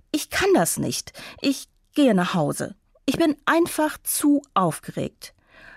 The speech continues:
Schauspielen ist nicht das Richtige für mich.“ Lisa schüttelt den Kopf. „Das ist doch Quatsch. Du kannst das. Du musst nur endlich mal über deinen eigenen Schatten springen.“ Jonas nickt.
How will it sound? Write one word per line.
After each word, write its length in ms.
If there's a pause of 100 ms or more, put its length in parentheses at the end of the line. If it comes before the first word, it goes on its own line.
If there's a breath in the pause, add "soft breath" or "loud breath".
Schauspielen 680
ist 280
nicht 220
das 200
Richtige 380
für 160
mich.“ 380 (1000 soft breath)
Lisa 380
schüttelt 380
den 160
Kopf. 380 (420 loud breath)
„Das 160
ist 160
doch 140
Quatsch. 560 (320 loud breath)
Du 80
kannst 560
das. 340 (400 loud breath)
Du 100
musst 300
nur 160 (160)
endlich 560
mal 280
über 260
deinen 400
eigenen 420
Schatten 320
springen.“ 560 (1400 soft breath)
Jonas 520
nickt. 480